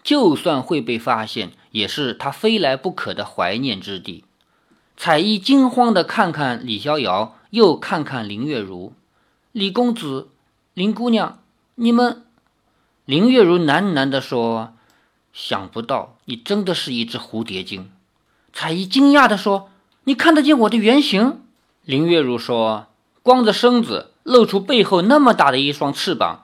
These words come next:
谁会看不出来？”他说的没错，此刻所见之景，任谁也无法置信。彩衣身如白蚕，就是像白颜色的蚕一样，长条形的嘛，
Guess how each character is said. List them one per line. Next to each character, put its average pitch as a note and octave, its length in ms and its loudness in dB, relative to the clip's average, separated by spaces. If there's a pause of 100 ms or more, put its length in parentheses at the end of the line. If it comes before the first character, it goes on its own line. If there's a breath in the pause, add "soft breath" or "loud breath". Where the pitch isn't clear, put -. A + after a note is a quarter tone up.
谁 B3+ 220 0
会 C4 160 2
看 E3 180 0
不 A2+ 80 -6
出 A2+ 140 -8
来？” E2+ 300 -8 (500)
他 F#3+ 140 4
说 F#3+ 240 0
的 F#3 100 0
没 G#2 260 -2
错， A#2 400 -6 (300)
此 D#3 220 -2
刻 B3+ 180 4
所 B2 260 0
见 G3+ 220 0
之 G#3+ 160 -4
景， A2+ 380 -4 (100)
任 B3 220 2
谁 G#3 580 0
也 B2 180 0
无 A2 240 -4
法 G2 220 -8
置 A2+ 320 -10
信。 A2 320 -10 (680)
彩 D3+ 220 0
衣 G3+ 380 -2
身 C4 240 2
如 G#3 180 2
白 F3 320 4
蚕， A#2 460 0 (360 soft breath)
就 C#3+ 140 -8
是 C3+ 160 -8
像 C#3+ 180 -4
白 G2 200 0
颜 A#2+ 240 -2
色 C3 120 -6
的 A2 140 -6
蚕 G#2+ 340 -6
一 C3+ 100 -6
样， F2+ 200 -8
长 A2 240 -6
条 G#2 160 -6
形 F2+ 240 -12
的 F2 80 -10
嘛， D#2+ 200 -12